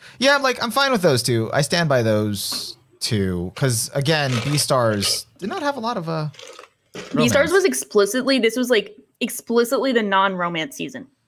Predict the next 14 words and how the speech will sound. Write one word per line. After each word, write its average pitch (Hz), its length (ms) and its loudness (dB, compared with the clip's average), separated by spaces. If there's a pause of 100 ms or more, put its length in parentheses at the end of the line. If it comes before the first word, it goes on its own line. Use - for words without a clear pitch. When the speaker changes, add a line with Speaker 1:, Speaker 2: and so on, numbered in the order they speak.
(240)
Speaker 1:
Yeah. 95 120 -4
Speaker 2:
Like, 220 120 0
season 254 340 4
one 226 220 4
was 233 180 4
more 269 160 6
<laughs> - 20 2
romance 254 520 0
focused. 180 380 -2
This 214 160 2
was, 240 160 -2
like, 226 140 2
Speaker 1:
Definitely. - 320 -2
Speaker 2:
him 269 160 4